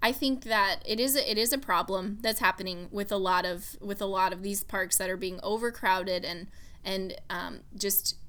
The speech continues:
r-, really affected by the, by the masses of visitors. But I think it's still hopeful because I think there are so many people out there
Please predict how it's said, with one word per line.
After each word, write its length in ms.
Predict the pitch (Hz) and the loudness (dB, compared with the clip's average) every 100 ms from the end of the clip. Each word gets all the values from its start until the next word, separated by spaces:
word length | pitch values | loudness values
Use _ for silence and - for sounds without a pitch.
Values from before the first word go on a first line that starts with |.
| - - | -12 -12
r-, 80 | 160 156 - | -12 -12 -12
really 920 | 190 208 233 240 226 220 196 180 160 - - | -8 -4 -2 -2 -4 -4 -4 -4 -6 -8 -8
affected 680 | 196 - 196 - 196 185 185 | -6 2 0 2 2 2 2
by 260 | 185 185 185 | 2 4 2
the, 380 | 190 180 - - | 0 0 0 -2
by 200 | 196 185 | 4 4
the 100 | 190 | 4
masses 520 | 185 175 180 - 180 | 0 0 0 0 -2
of 80 | 180 | -2
visitors. 640 | 196 180 170 170 170 - - - - - - - | -2 -2 -2 -4 -2 -4 -6 -12 -14 -16 -16 -4
But 300 | 262 277 269 | 2 4 4
I 140 | 220 226 | 2 2
think 300 | - 277 277 | 2 0 0
it's 160 | 285 - | 6 6
still 280 | 226 220 | 6 2
hopeful 480 | 214 196 - 190 180 | 4 0 2 2 2
because 300 | 185 208 208 | 0 0 2
I 100 | 208 | 2
think 240 | 214 262 269 | 0 -4 0
there 160 | 240 | 2
are 60 | 220 | 6
so 280 | - 208 220 | 6 4 2
many 180 | 233 | 0
people 300 | 233 220 196 | -2 -2 -2
out 240 | - 190 185 | 2 0 2
there 320 | 190 190 | 0 0